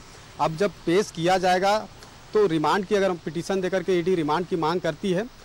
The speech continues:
तो उस पर, अ, जो विरोध है वो कहीं ना कहीं हेमंत सोरेन के वकील के द्वारा किया जाएगा और जब सुनवाई होती है उसके बाद देखना होगा कि क्या रिमांड की मांग कितने दिनों की की जाती है और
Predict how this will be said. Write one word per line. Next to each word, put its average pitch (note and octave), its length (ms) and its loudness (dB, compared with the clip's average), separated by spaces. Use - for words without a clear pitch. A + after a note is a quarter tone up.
तो A#3 60 -4
उस G#3 180 0
पर, A3+ 220 2
अ, E3 320 -4
जो D#3+ 160 -2
विरोध F3 360 0
है F3 120 0
वो G3 400 -2
कहीं E3+ 140 -4
ना F3 60 -4
कहीं F3 300 0
हेमंत D#3 240 -4
सोरेन E3 200 -4
के E3 80 -2
वकील D#3 240 -6
के D#3+ 80 -4
द्वारा D3+ 240 -2
किया D#3 220 -4
जाएगा E3 280 0
और F3+ 180 -2
जब E3+ 120 -2
सुनवाई E3+ 420 0
होती F3 260 -4
है G#3+ 140 -2
उसके F#3+ 240 -4
बाद D3+ 220 0
देखना E3+ 280 -4
होगा F3 160 -2
कि E3 120 -10
क्या E3 260 0
रिमांड D#3+ 400 2
की F#3 120 -2
मांग E3 260 0
कितने D#3+ 300 -4
दिनों F3 220 2
की E3 120 -10
की F#3 140 -2
जाती F3+ 280 0
है F#3 200 2
और D#3 380 0